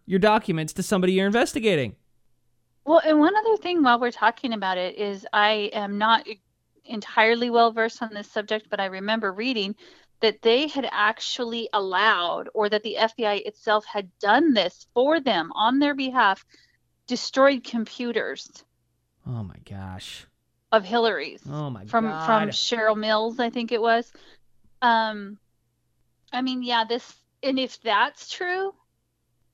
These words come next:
Speaker 2: and it can be proven that there was, well, I mean, just the fact that they would destroy it at all, I don't care if it had nothing but actual yoga emails.
Speaker 1: You keep that stuff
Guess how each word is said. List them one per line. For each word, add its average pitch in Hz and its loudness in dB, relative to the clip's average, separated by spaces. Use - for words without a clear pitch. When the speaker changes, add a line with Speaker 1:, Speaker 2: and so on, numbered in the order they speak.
Speaker 2:
and 214 -2
it 233 -4
can 254 -4
be 233 -6
proven 233 2
that 214 0
there 208 4
was, 185 4
well, 302 2
I 311 8
mean, 302 4
just - -4
the 320 2
fact 285 -4
that 262 -6
they 247 -2
would 226 -4
destroy 226 0
it 214 4
at 202 6
all, 226 6
I 196 4
don't 226 -6
care 208 -6
if 208 -12
it 208 -8
had 202 -6
nothing 208 -8
but 208 -6
actual 220 0
yoga 185 0
emails. 180 0
Speaker 1:
You 320 6
keep 359 2
that 269 4
stuff 143 0